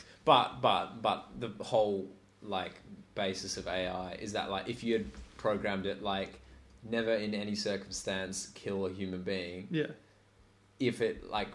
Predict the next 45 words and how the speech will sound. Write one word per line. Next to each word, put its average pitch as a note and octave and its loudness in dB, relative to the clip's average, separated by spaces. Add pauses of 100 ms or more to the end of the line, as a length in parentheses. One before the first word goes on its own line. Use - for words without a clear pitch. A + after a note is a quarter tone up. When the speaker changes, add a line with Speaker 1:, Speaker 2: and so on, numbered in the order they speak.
(120)
Speaker 1:
really G#2+ 0
actually G2+ 0
does, G2+ 0
is A2 -2
A G2+ 2
I, F#2 2
it'll A2 2
probably G2+ 0
be G2 0
able F#2 2
to F#2 -2
question F2+ -4
its - -10
own F2+ -4
programming. F2 -4
Speaker 2:
Yeah, G#3+ 4
Speaker 1:
Like, G2 6
Speaker 2:
well F3+ 6
Speaker 1:
that's, F#3+ 6
like, G2+ -2
because G#2+ 0
that's G2 2
what G#2+ -2
we G2+ 0
do. F2+ -6
Speaker 2:
Yeah. F3+ 4
Speaker 1:
That's G2 2 (180)
consciousness. F2+ -4
Speaker 2:
Yeah, G#3+ 8
Speaker 1:
Like, C#3 8
Speaker 2:
exactly. C#3+ 2
I D3+ -2
think, E3 2
um, C3+ 2 (2000)
I G#3 6
think, A3 6
yeah, E3 12
there's D3 8
a E3+ 4
couple E3+ 8
of C#3+ 10
different C#3 6
Speaker 1:
like, C3+ 8
we C#3+ 10
Speaker 2:
ways. B2 8